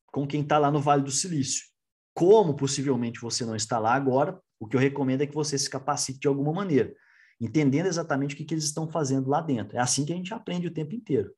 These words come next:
A gente tá lá, ó, né? Tentando entender o que, que esses caras estão fazendo. A gente investe muito em educação,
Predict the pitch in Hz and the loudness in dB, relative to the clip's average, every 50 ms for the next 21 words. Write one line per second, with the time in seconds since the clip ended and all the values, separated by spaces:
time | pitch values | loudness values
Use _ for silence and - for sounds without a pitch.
0 | _ _ 95 101 107 107 - - 165 - - - 139 113 98 85 - - _ _ | _ _ -6 -4 -4 -4 -2 -2 -2 0 0 0 0 0 -2 -4 -6 -10 _ _
1 | _ _ _ _ _ _ _ - 110 113 131 160 160 156 123 117 110 - 131 135 | _ _ _ _ _ _ _ -6 -2 -2 -2 -2 -2 -4 -4 -4 0 2 2 2
2 | 151 190 190 185 202 185 156 147 160 160 202 180 - - 202 185 - - - - | 2 2 0 -2 -2 -2 0 -2 -2 -2 -4 -8 -10 -8 -8 -8 -6 -4 -4 -4
3 | 175 - - 185 180 - 254 277 220 202 151 117 101 95 98 104 - 147 139 156 | -4 -6 -8 -8 -8 -8 -8 -6 -4 -4 -4 -4 -4 -6 -8 -8 -8 -4 -4 -4
4 | 170 - - 220 202 180 175 175 165 151 151 143 123 117 - - 123 120 - - | -4 -4 -4 -2 0 0 2 0 0 0 0 -2 -2 -2 -2 -2 -2 -2 -2 -4
5 | - 120 131 147 | -4 -6 -6 -8